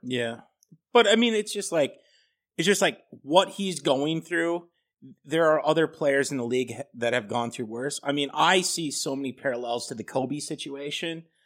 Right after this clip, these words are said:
like, just in terms of, in terms of dealing w-,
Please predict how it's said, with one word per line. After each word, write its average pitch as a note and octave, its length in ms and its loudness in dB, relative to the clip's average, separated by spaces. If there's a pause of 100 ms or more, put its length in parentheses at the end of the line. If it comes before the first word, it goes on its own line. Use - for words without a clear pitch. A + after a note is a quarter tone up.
(180)
like, B2 440 -2
just - 220 -12
in A#2+ 80 -8
terms B2 360 -6
of, A#2 160 -6 (540)
in C#3+ 120 -6
terms C#3+ 280 -4
of A#2+ 220 -14
dealing C3+ 320 -2
w-, B2 160 -6